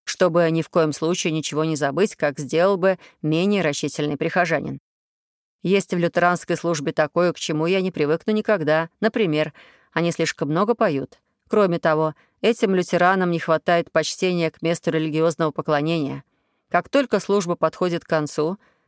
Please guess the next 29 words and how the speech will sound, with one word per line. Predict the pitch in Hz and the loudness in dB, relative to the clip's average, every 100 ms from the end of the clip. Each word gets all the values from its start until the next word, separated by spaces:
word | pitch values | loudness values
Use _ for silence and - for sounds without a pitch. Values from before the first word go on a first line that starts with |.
| - | -4
они | 165 175 | 0 2
бросают | 175 180 214 208 180 | 2 2 2 0 2
на | 165 | -2
скамьи | - 170 175 | 0 0 0
свои | 156 160 156 | -2 0 0
Библии | 147 160 170 208 | 2 -2 0 0
и | 180 | 0
сборники | 156 165 165 156 160 | 0 0 0 -2 -2
гимнов, | 143 151 165 196 - _ _ - | -2 -2 -2 -6 -10 _ _ -16
смеются | - 175 160 160 - 190 | -4 -2 2 0 0 0
и | |
уходят, | 214 220 269 151 135 | 0 2 0 0 -2
похлопывая | - 160 160 165 233 240 | -2 0 2 2 4 2
друг | 180 165 139 | 2 -2 0
друга | 165 196 | 0 0
по | 185 | -4
спине. | - - 147 151 147 _ _ _ _ | -6 -4 -4 -4 -8 _ _ _ _
А | - 190 | -2 0
хуже | 208 185 170 | 2 0 0
всего, | - 165 185 | -2 0 2
конечно, | 220 214 214 - 202 196 | 2 2 0 0 -4 0
то, | 196 202 | 0 0
что | - 190 190 _ | 0 -2 -2 _
полночные | 175 185 175 190 - 180 | 2 2 2 -2 -2 -4
службы | 170 175 170 180 | -2 -2 -2 -2
проходят | 175 165 175 165 - | -2 0 -2 -2 -4
только | - 190 196 180 | 0 0 0 0
на | 170 | 0
Рождество, | 156 147 147 - 165 214 | -2 -6 -8 -2 2 2